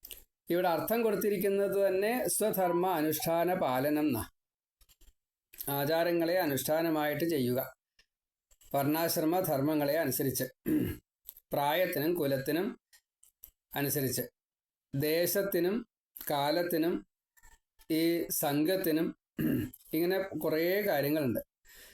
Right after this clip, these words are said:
നമ്മളെ, നമ്മുടെ ശരീര-, ശാരീരികമായിട്ടുള്ള അവസ്ഥ, അവസ്ഥാഭേദങ്ങൾക്കനുസരിച്ച് ശാരീരികമായ മാനസികമായിട്ടുള്ള അവസ്ഥാഭേദങ്ങൾ,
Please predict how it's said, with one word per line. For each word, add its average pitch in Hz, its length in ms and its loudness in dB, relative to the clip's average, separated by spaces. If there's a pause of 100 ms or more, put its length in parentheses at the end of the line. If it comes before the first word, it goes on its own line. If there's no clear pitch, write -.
(200)
നമ്മളെ, 156 320 2 (220)
നമ്മുടെ 160 260 2
ശരീര-, 156 500 0
ശാരീരികമായിട്ടുള്ള 160 840 0
അവസ്ഥ, 127 280 0 (1080)
അവസ്ഥാഭേദങ്ങൾക്കനുസരിച്ച് 151 1160 0
ശാരീരികമായ 156 480 0
മാനസികമായിട്ടുള്ള 151 760 0
അവസ്ഥാഭേദങ്ങൾ, 139 600 0